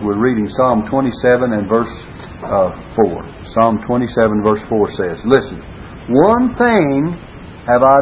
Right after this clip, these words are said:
desired." We get our minds on too many things. "One thing have I desired, that will I seek after, that I may dwell in the house of the Lord all the days of my life, and to behold the beauty of the Lord, and to inquire in his temple."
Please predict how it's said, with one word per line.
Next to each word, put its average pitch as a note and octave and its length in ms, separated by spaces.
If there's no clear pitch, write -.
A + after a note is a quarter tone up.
desired." A#2 480
We A#2+ 120
get B2 160
our A#2 100
minds B2 340
on G#2+ 140
too C3+ 160
many C#3 220
things. G#2+ 320
"One A#3 500
thing A3+ 460
have E3+ 160
I F3+ 160
desired, B2 640
that A3 260
will A3 220
I G#3+ 140
seek G#3 220
after, A#2+ 380
that C#3 160
I C#3 120
may C3 260
dwell E3+ 500
in B2 120
the G2+ 140
house D#3 400
of D#3 160
the D3 140
Lord D#3 340
all D3+ 360
the D#3 100
days D3+ 300
of D3+ 160
my D3+ 200
life, A2 440
and G#2+ 160
to G2+ 100
behold C3+ 480
the C3 120
beauty C3+ 320
of A#2 180
the A2+ 100
Lord, G#2+ 380
and G#2+ 200
to G2 120
inquire B2 600
in A#2+ 80
his B2 140
temple." - 320